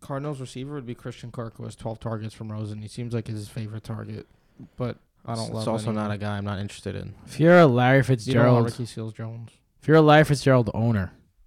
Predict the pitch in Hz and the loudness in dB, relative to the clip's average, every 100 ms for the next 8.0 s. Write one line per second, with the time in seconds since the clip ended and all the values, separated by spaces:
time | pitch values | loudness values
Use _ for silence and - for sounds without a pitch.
0 | _ _ _ _ _ _ _ _ _ _ | _ _ _ _ _ _ _ _ _ _
1 | _ _ _ _ _ - - 160 104 - | _ _ _ _ _ 0 4 6 4 2
2 | 131 147 135 - 143 143 135 - 135 135 | -2 0 2 8 8 8 4 4 6 6
3 | 135 127 110 104 98 135 170 160 - - | 4 2 -2 -4 0 2 0 0 -12 -20
4 | _ 120 147 139 156 139 - 131 117 - | _ -6 -4 0 2 2 2 0 0 -2
5 | 117 110 101 - - _ _ - - - | -2 -2 -6 -10 -20 _ _ -14 -14 -16
6 | - 113 107 101 - - - - - - | -12 -10 -10 -12 -18 -18 -20 -20 -20 -16
7 | - - - - 123 117 107 120 117 110 | -16 -16 -16 -10 -6 -6 -4 -2 -2 -2